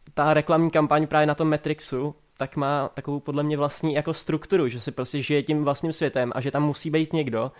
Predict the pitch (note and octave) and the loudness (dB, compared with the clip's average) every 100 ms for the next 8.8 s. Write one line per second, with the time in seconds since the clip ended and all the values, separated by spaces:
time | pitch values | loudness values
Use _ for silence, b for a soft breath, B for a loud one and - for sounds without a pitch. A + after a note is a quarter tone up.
0 | B B C#3 C3+ - C#3+ D#3 D3+ D3 - | B B -8 -4 -2 -2 0 0 -2 -6
1 | b - D3 C3+ C3 C#3+ D#3 D#3+ D3+ b | b -8 0 2 2 4 2 2 -4 b
2 | b - D3 D#3 - D3+ D3 D3+ D3 - | b -2 0 0 2 2 4 2 -2 -2
3 | D3 C#3 D3 - - D3 D3 C#3+ C3+ C3 | -2 0 -2 -4 -6 -2 0 0 0 -2
4 | C#3 D3 - E3 E3 E3+ b b - D3 | -2 -4 -4 -2 -2 -4 b b 0 2
5 | D3 C#3+ D3 C#3 D3+ A#2 D3+ D#3 D#3 D3 | 2 0 -6 -4 -2 0 0 2 2 2
6 | C#3 C#3+ D3+ - - - D3 D3+ - D3 | 2 2 0 -4 -4 0 2 0 -2 -2
7 | C3 C3 C3 C3+ C3+ B2+ C3 B2 - B2+ | -2 -2 -4 -4 -4 -4 -6 -6 -8 -4
8 | C3 B2+ C3+ C3 A2+ B2 C3 A#2 | 0 0 -2 -8 -8 -6 -4 -4